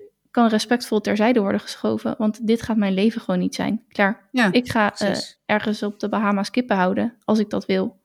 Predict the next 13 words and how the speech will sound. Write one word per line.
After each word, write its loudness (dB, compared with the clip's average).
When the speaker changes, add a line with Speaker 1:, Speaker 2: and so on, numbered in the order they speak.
Speaker 2:
Ja. 2
Speaker 1:
Dus, 4
eh, 2
en 4
dat 2
hebben 0
zij 0
ook 0
gedaan. -2
Alleen -2
ja, -4
voor -2
de 0